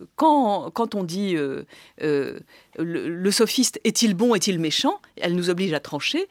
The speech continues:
euh, c'est une démission de ce type de, euh,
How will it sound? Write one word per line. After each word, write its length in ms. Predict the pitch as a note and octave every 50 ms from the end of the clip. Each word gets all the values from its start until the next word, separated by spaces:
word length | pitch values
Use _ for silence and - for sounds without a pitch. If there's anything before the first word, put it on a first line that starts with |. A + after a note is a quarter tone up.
| - - - - - -
euh, 140 | F3 E3+ - _ _ _ -
c'est 440 | E3+ - - - E4+ G4 F#4+ - _ _ -
une 360 | C4 B3+ B3 A3+ G#3+ F#3 E3+
démission 680 | F#3 C#4 F4 E4 D4+ C4 - - - - F4+ F#4+ F4 D4+
de 320 | - E3+ E3+ B3 C#4 C4+ - -
ce 200 | - - - D4
type 360 | C#4+ - - - D#4 D#4+ - _ _ - _ _ _ _ -
de, 460 | D#3+ E3 E3 G3+ G3+ F#3+ E3+ D#3 D3+ - - - - - - _ -
euh, 420 | - D#3+ D3+ D3 C#3+ C3+ C3 C3